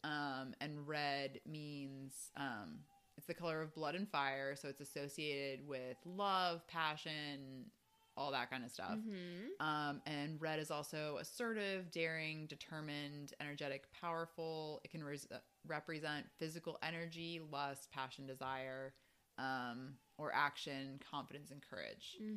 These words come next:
Speaker 1: So I thought
Speaker 2: Mm-hmm.
Speaker 1: that was cool. And
Speaker 2: Yeah.
Speaker 1: the color red is often linked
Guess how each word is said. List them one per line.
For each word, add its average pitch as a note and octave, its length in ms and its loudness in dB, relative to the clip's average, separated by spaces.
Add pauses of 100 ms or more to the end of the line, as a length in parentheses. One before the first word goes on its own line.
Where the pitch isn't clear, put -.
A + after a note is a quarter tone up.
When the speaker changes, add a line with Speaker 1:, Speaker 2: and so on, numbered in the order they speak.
(100)
Speaker 1:
So F#3+ 80 0
I - 60 0
thought E3 100 -2
Speaker 2:
Mm-hmm. D#3 100 -2
Speaker 1:
that C#3+ 100 -4
was - 140 -10 (120)
cool. A#2+ 300 -6
And C#3+ 320 0
Speaker 2:
Yeah. G3+ 360 0 (160)
Speaker 1:
the E3 80 -6
color F3 260 2
red E3 160 4
is D#3+ 80 0
often D#3 280 -2
linked D3 260 -6